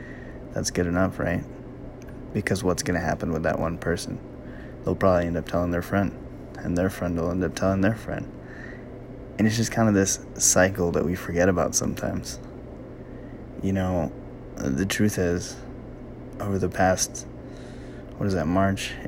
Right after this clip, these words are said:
April, May, June, July, four months, I've been in a weird little depression. You know, somewhere in these episodes,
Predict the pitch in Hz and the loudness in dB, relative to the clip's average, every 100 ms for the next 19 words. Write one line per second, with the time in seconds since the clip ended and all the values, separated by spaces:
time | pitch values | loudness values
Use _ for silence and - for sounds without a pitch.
0 | - 95 98 92 92 90 95 92 92 90 | -4 2 6 6 4 2 2 0 -2 0
1 | 90 92 92 85 92 98 - - - - | 0 0 0 2 2 2 -2 -8 -12 -14
2 | - - - - - - - - - 113 | -14 -14 -14 -12 -12 -12 -14 -14 4 6
3 | 110 113 113 - - - - - - - | 8 8 6 2 -4 -4 -12 -14 -14 -14
4 | - - - - - - - - 107 107 | -14 -14 -14 -14 -14 -12 -8 0 2 4
5 | 107 98 87 95 95 98 95 95 92 - | 4 4 4 4 4 4 6 6 4 -2
6 | - - - - - 98 107 - 98 - | -12 -14 -12 -6 -2 4 4 2 -6 -8
7 | - - - - - - - - - - | -12 -12 -12 -12 -14 -14 -14 -14 -14 -14
8 | - - - - - 104 98 95 95 - | -14 -14 -14 -12 -2 2 4 2 2 4
9 | 110 107 101 101 98 98 - 98 98 98 | 6 6 6 6 6 4 2 0 2 2
10 | 95 95 - - 101 104 101 90 92 92 | 2 0 -2 2 2 2 -2 0 2 0
11 | - - | 0 -2